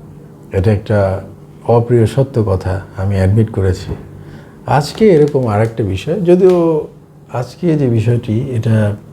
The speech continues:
আমি মজার ছলেই বিষয়টাকে উপস্থাপন করছি একটা সিরিয়াস বিষয় উপস্থাপনের জন্য। তারপরে বলি, যেহেতু আমার ব্যাপারে এটা অ্যালিগেশন আছে,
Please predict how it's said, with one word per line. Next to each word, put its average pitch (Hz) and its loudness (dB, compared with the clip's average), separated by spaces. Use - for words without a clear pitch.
আমি 92 0
মজার 92 2
ছলেই 139 4
বিষয়টাকে 143 -2
উপস্থাপন 143 0
করছি 123 -2
একটা - -2
সিরিয়াস 127 2
বিষয় 104 -2
উপস্থাপনের 120 -2
জন্য। 92 -2
তারপরে 185 4
বলি, 139 4
যেহেতু 113 2
আমার 104 2
ব্যাপারে 95 0
এটা 92 -2
অ্যালিগেশন 90 0
আছে, - -4